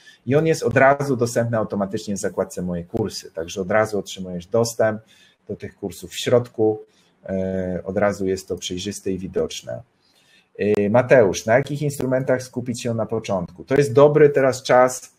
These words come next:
na pytania, to jest wcześniej, jakbyście mogli powtórzyć, bo wszystkich nie, nie spamiętam. Znaczy pamiętam, ale jest kilka pytań, które zadawaliście, tak?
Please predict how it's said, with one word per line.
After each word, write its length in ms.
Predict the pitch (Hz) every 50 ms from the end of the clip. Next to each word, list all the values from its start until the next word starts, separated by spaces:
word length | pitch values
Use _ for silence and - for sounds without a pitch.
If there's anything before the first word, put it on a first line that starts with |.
| _ _ _ _ _ _ -
na 100 | 110 -
pytania, 460 | 120 127 120 123 139 123 127 123 120
to 100 | 117 123
jest 120 | 117 117 -
wcześniej, 540 | - - 139 123 104 - - - - - - _ _ -
jakbyście 400 | 92 95 101 107 - - 107 107
mogli 280 | 107 107 104 104 107
powtórzyć, 720 | 107 - 107 107 _ _ 104 92 87 - - - - - -
bo 60 | _
wszystkich 720 | - - - - - - - 95 87 - - - _ _ _ _ _ 90
nie, 360 | 90 92 92 90 87 85 85 87 87
nie 60 | 90
spamiętam. 580 | 87 - - 98 90 90 82 76 69 - - 67
Znaczy 260 | 80 107 123 - 147
pamiętam, 580 | 143 - 143 147 151 151 143 123 131 123 120 117
ale 300 | 110 107 104 101 101 98 - _ _ _ _
jest 260 | - 101 - - - -
kilka 340 | - 120 110 - - 92
pytań, 360 | 80 - 87 - 85 80 78 78 -
które 240 | _ - - 82 76
zadawaliście, 760 | 87 87 78 85 80 78 78 73 76 73 73 - - - -
tak? 260 | - 107 131 165